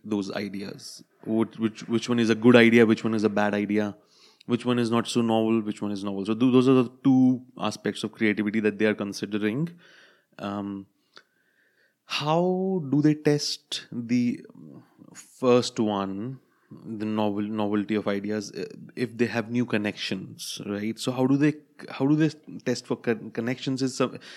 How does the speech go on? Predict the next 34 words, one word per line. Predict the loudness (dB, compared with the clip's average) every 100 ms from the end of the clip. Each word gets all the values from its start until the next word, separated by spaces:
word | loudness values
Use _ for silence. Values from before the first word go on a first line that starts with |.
| -2
there | 0
is | 2
a |
test | 0 -2 -4 0
called | 0 0
semantic | -4 -4 -2 -2 -4 -2 -4 -4
associations | -10 -8 -8 -8 -6 -6 -6 -8 -10 -12 -20 -20 -18 -8
using | -4 0 0 0 -2 -6 -14 _
word | -12 -2 2 4 2 -2
priming. | -6 -4 -2 -4 -6 -10 _ _ _ _ _ _ _ _ _
Uh, | -8
what | -2 -2 -2 -2
does | 0
it | 0
mean? | -4 -2 -4 -6
It's, | -8 -6
so |
they, | -6 -4 -2
they | -2
sit | -2 -2
you | -2
down | 0 0
on | 0
a, | -2 -4
in | -6
a | -6
chair, | -6 -2 -2 -2 -6 -18 _ _ _ -12
right? | -6 -4 -4 -4 -8 _ _ _ _ _ _ _ -8
And | -6 -4 -2
there | 0 2
is | 2 2 0 -8 -12 -6
a, | 0 2 0 -4 _ _ _ _ _ _ _ _ -20
a | -20 -20 -20 -14
w-, | -2 -2 -2 -6